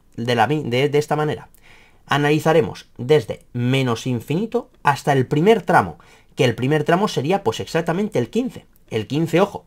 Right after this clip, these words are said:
no podría estar incluido, pero ya sabemos que lo vamos a poner aquí, y esto estaría para la función de cero. Más, ¿la integral de dónde? Pues de quince a diecisiete. ¿Definida dónde?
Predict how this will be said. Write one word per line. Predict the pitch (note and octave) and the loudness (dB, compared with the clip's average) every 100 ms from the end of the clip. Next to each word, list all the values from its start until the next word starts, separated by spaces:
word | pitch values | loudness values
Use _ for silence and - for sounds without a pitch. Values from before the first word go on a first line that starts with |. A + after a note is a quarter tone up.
| - | -10
no | A2 A2+ A#2+ | -4 -2 0
podría | D3 B2 | 0 0
estar | - A#2+ | -2 -4
incluido, | B2 C#3+ D#3 F#3 | -4 -2 0 0
pero | A#2 | -2
ya | F#2+ G#2 | -6 -4
sabemos | G#2+ A2 C#3 - | -2 -2 -4 -4
que | - | -8
lo | - | -8
vamos | - A2+ | -12 -8
a | G2+ | -8
poner | F#2 G#2 | -10 -10
aquí, | B2+ A3 B3 - - - | -6 -4 -6 -8 -20 -6
y | B2+ | -2
esto | C#3+ | -2
estaría | F3 - D#3+ E3+ | -2 -2 -2 0
para | A2+ G2+ | 0 2
la | F#2+ | 0
función | - G2 - D3+ C4+ C#4+ | -4 -8 -2 -2 -2 -10
de | - G#2 A#2 - - _ _ _ _ _ _ _ - - | -16 -4 -2 -4 -8 _ _ _ _ _ _ _ -20 -14
cero. | - F#2 - _ _ _ - _ _ _ _ | -8 -8 -10 _ _ _ -20 _ _ _ _
Más, | - A2+ C#3+ D#3 A#3 - - - | -8 0 0 0 -4 -16 -20 -20
¿la | G2 | -16
integral | F#2 G2 A2 F3 | -12 -6 0 4
de | A3 | 6
dónde? | A3+ C3+ - _ _ _ _ _ | 4 2 -8 _ _ _ _ _
Pues | G2+ G2 G2 | -4 -4 -4
de | F2+ | -8
quince | - F#3 A#3+ D4 - _ _ - | -2 -2 -2 -6 -16 _ _ -4
a | A2 | -2
diecisiete. | G#2+ A2 - A2+ E3 D#3+ - - _ _ - - | 0 -2 -2 -4 0 0 -2 -10 _ _ -20 -8
¿Definida | A#2+ D3+ D3+ D#3+ E3+ B3 B3+ | 6 6 6 2 0 4 4
dónde? | A#3 B3+ C3+ | 4 0 -4